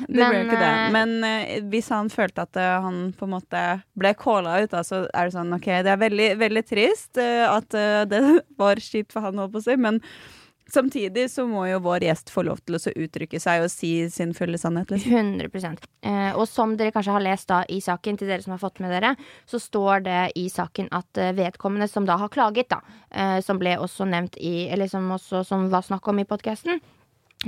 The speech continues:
Speaker 2: eh, han, eh, mener at da vi ikke tok kontakt med han i forkant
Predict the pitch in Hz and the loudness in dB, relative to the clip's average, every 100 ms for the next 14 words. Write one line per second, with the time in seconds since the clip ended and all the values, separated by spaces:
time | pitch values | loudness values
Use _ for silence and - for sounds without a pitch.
0 | - 208 202 196 196 196 196 - - - | -2 2 4 4 2 0 -2 -4 -16 -20
1 | - - - 262 254 254 247 - 226 220 | -20 -20 0 2 2 0 -4 -6 0 2
2 | 220 233 196 180 180 185 - - - 185 | 2 2 0 0 -4 -4 -6 -6 -4 -4
3 | 190 190 185 - 196 202 - 208 - 226 | -2 -4 -6 -6 -8 -8 -8 -8 -2 -2
4 | - 285 - - - - 214 214 196 196 | 0 -2 -2 -6 -12 -2 0 2 2 0
5 | 196 - 196 - 170 | -4 -2 -2 -2 -6